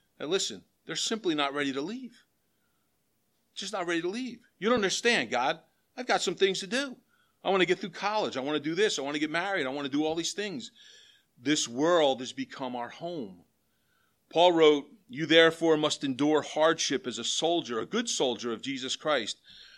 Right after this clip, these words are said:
No one engaged in warfare entangles himself with the affairs of this life, that he may please him who enlisted him as a soldier." Second Timothy chapter two, verses three through four.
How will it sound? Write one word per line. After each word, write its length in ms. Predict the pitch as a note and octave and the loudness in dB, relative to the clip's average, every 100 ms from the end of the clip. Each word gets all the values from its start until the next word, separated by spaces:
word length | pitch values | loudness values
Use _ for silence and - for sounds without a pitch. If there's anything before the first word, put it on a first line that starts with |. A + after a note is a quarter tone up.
| _ - | _ 0
No 160 | C#3+ | 6
one 160 | G#3 A#3 | 6 6
engaged 560 | G3 D3 F3+ E3+ C#3 | 4 6 8 8 2
in 160 | C#3+ C#3 | -2 0
warfare 560 | C#3 E3+ E3+ C#3+ C3 B2+ | 4 4 4 2 2 2
entangles 520 | A#2+ D3+ E3 F3 C#3 | -2 0 0 0 -4
himself 440 | C#3 - C#3 C3 | -4 0 0 0
with 120 | B2+ | -4
the 100 | B2 | -4
affairs 500 | B2 - C#3 C#3+ C3+ | -4 0 2 2 0
of 80 | B2 | -4
this 260 | A#2 B2+ - | -4 -6 -4
life, 320 | C#3 A2+ G2+ - - - _ | -2 -2 -6 -16 -20 -20 _
that 160 | - C3+ | -2 0
he 80 | D3 | 2
may 180 | D3 C#3 | 2 -2
please 500 | - F#3+ A#3 B3 - | -4 -4 -2 0 0
him 200 | C#3+ B2+ | 0 0
who 180 | C#3 | 0
enlisted 640 | B2+ C3 F3+ F#3+ - G3 C3+ | 0 0 0 0 -4 -6 -4
him 340 | B2 A#2+ A#2+ - | -2 -2 -4 -6
as 280 | A#2+ A2+ | -4 -4
a 100 | A#2+ | -6
soldier." 520 | A2+ - D3 D3+ G#2 G2 | -6 -4 -2 -4 -6 -8
Second 440 | - B2+ C#3+ C3 | -6 -6 -6 -8
Timothy 500 | C#3+ B2+ - B2 A#2 - - _ - | -8 -8 -8 -8 -8 -16 -20 _ -4
chapter 380 | C#3 B2+ - C3+ | 0 0 -2 -8
two, 320 | - C3 B2 | -6 -4 -4
verses 480 | A2 A2+ - G#2+ - | -2 -4 -4 -10 -12
three 240 | A#2+ A#2+ | -8 -8
through 180 | A2+ A2+ | -6 -10
four. 460 | - B2 A#2+ G#2 | -8 -4 -2 -2